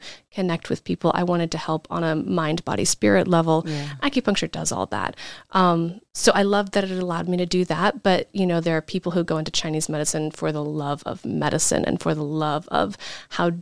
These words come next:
Speaker 1: deep and scholarly it can be. And
Speaker 2: Mm.
Speaker 1: I've, I've never experienced that. And so I kind of came through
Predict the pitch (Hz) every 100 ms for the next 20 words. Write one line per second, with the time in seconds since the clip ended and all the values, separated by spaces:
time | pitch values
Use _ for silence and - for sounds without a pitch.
0 | - 175 160 - 160 - - - 170 165
1 | 160 - - - - 185 165 151 - -
2 | 170 160 160 151 - - _ - - -
3 | _ - - 214 220 214 208 196 185 -
4 | - - 208 208 214 196 - - - 190
5 | - 196 - 247 262 262 - 220 208 214
6 | - 190 185 180